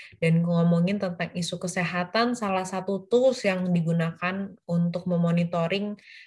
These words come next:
uh, kebijakan tersebut adalah sistem informasi kesehatan. Bagaimana itu sangat tidak terlepas dari teknologi, karena sekarang, em, sedang diusahakan. Jadi Indonesia itu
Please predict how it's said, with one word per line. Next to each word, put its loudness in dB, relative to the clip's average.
uh, 0
kebijakan 0
tersebut -4
adalah 0
sistem -8
informasi -2
kesehatan. -4
Bagaimana 4
itu -4
sangat -2
tidak 2
terlepas -4
dari 2
teknologi, -4
karena 0
sekarang, -2
em, -2
sedang 0
diusahakan. -4
Jadi 0
Indonesia -2
itu -2